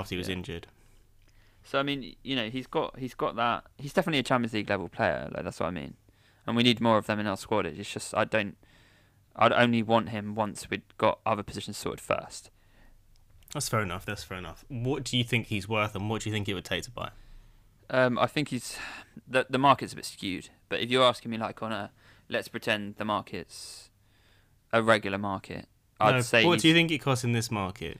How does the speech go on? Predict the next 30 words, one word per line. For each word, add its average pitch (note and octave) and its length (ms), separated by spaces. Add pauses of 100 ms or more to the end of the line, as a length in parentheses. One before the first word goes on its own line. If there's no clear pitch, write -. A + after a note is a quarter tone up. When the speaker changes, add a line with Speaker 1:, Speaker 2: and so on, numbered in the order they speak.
(500)
Speaker 2:
<sighs> - 320
Speaker 1:
English C3 360
Speaker 2:
he, C#3+ 100
Speaker 1:
tax. A#2+ 240
Speaker 2:
he's A2+ 60
probably, - 200 (280)
he's, E3 340
he's E3+ 260
worth A#2+ 600
about G2 300
forty G2 540
to - 140
fifty - 280
million, E2 380 (640)
but G2 240 (380)
it's - 220
gonna A2+ 180
cost - 580 (920)
at A#2 100
least G#2 320
sixty-five, - 1000 (160)
seventy - 400
million, F2+ 340 (300)
and G2+ 240 (240)
we A2+ 140
haven't G2 140
got - 140
money F2 200
like - 180
that. - 200